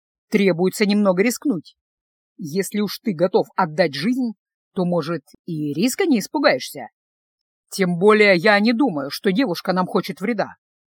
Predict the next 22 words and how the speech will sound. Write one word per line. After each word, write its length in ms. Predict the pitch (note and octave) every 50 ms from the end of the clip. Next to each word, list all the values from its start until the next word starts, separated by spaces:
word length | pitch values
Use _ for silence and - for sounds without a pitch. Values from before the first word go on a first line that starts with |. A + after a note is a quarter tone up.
| _ _ _ _ _ _ _
Госпожа 580 | F3 D#3+ F3+ F3 - - - G3 F3 F#3 A#3+ A3+
Дэй, 340 | G#3+ A#3+ F#3+ A2+ F#2 F2 _ _ _ _ _ _ _ _ _ _ -
ты 380 | - F#3 F3 E3 D#3+ D3+ C3+ B2+
хочешь 540 | - - - F#3+ C4 C#4+ - E4+ - - G3
нам 160 | E3+ D#3 D#3
вреда?» 380 | D#3+ G#3+ B3+ B3 G3 G2 D#2+ _ _ _ _ _ _ _ _ _ _ _ _ _ _ _ _ _ _ _ _
Сухэ 480 | - - - A#3+ A#3 - - E4+ E4+ D#4+
ещё 220 | B3 - D#4 D4
пытался 440 | A#3 D4+ A#3+ - D4+ C#4 - - C4
размотать 480 | A#3 A#3 G#3+ B3 C4+ B3+ - F#3 E3+ -
словесные 480 | - A#3+ A3+ A3+ G#3+ - - A#3 G#3+
кружева, 520 | F3+ C4 C4 A#3+ G#3 C#4 C#4+ C#4 D#4+ D#4+ D#4 _ _ _ _ _
которые 380 | - A#3+ - C4+ C4 A#3+ B3 A#3+
навешал 400 | B3 B3+ C#4+ C4 - C#4 C4 A#3+
ему 180 | B3 B3 C4
на 180 | B3+ C4+ C4 C4
уши 200 | B3+ - D#4 D#4
Атхон. 460 | D#4+ - - - G3+ E3 G#2+ - - _ _ _ _ _ _ _ _ _ _
Дэй 360 | E3 C#3+ C3+ G3 G3 F#3+ A3
же 120 | F#3+ B3+ A#3
просто 320 | - D4+ C4 - - D4+
растерялась, 720 | D#4 C#4 - - F#4 E4 D#4 G#3 D#3 A2+ G#2 - - _